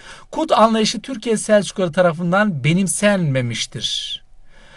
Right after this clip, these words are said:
Arkadaşlar, e, bu bilgi doğru, bu bilgi doğru ama yukarıya göre söylenemez. Biz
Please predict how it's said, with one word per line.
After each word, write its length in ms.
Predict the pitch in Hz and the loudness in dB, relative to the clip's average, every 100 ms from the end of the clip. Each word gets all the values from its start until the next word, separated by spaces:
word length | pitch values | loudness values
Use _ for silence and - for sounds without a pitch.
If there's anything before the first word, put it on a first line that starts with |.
| - - | -10 0
Arkadaşlar, 680 | 180 196 165 196 190 190 - - _ - | 2 2 0 2 2 0 -16 -20 _ -4
e, 260 | 151 147 143 | 2 4 4
bu 280 | 156 233 180 | 2 -2 0
bilgi 600 | 196 170 170 165 180 202 - 151 123 - | 0 0 0 0 -2 -8 -12 -8 -8 0
doğru, 640 | 170 156 147 127 131 165 - - _ _ - | 4 6 4 2 -2 -4 -10 -20 _ _ -12
bu 120 | 131 | -8
bilgi 400 | 127 120 113 117 - _ - | -4 -4 -6 -8 -10 _ -2
doğru 400 | 143 131 123 - - | 0 0 -4 -4 2
ama 260 | 226 196 | 4 4
yukarıya 420 | 180 190 233 226 | 2 0 0 0
göre 220 | 208 202 226 | 0 -2 -4
söylenemez. 840 | - 165 143 120 107 - - - - _ - _ _ - - | -2 -2 0 -2 -6 -10 -12 -16 -20 _ -20 _ _ -14 -4
Biz 280 | 240 277 | -4 -4